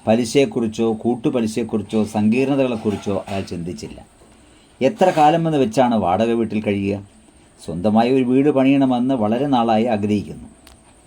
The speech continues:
ഭാര്യയുടെ വക കുറച്ച് വസ്തു കിടപ്പുണ്ട്. ക്യാപിറ്റലായി നാലര ലക്ഷത്തോളം ബാങ്കിലുമുണ്ട്. പിന്നെ ഭാര്യയുടെ കുറച്ച് ആഭരണങ്ങൾ മകളുടെ പേരിൽ ഫിക്സഡായി ഇട്ട പണമാണ്.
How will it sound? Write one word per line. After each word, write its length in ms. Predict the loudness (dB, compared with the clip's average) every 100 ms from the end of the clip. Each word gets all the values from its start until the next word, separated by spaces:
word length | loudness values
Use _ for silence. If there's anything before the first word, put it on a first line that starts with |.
| -20 -20 -10
ഭാര്യയുടെ 400 | 0 4 6 6
വക 160 | 4 2
കുറച്ച് 340 | 0 -4 -2
വസ്തു 320 | 0 0 0 -2
കിടപ്പുണ്ട്. 480 | 0 -2 -8 -14 -16 -20 -12
ക്യാപിറ്റലായി 720 | 0 0 2 0 0 2 2 0 -4
നാലര 420 | -4 0 2 2
ലക്ഷത്തോളം 540 | 0 -2 -4 -4 -2 -2
ബാങ്കിലുമുണ്ട്. 680 | 0 0 0 -2 -6 -8 -16 _ _ _ _ -20 -20 _
പിന്നെ 240 | -10 -4 0
ഭാര്യയുടെ 480 | 2 2 2 2 0
കുറച്ച് 320 | 0 -2 0
ആഭരണങ്ങൾ 640 | 2 4 2 2 0 0 -4 -12 -20 _ _ _ -20 _
മകളുടെ 340 | 0 2 4 2
പേരിൽ 280 | 2 0 0
ഫിക്സഡായി 500 | -2 -2 2 2 2
ഇട്ട 140 | -2
പണമാണ്. 460 | -4 -2 -4 -6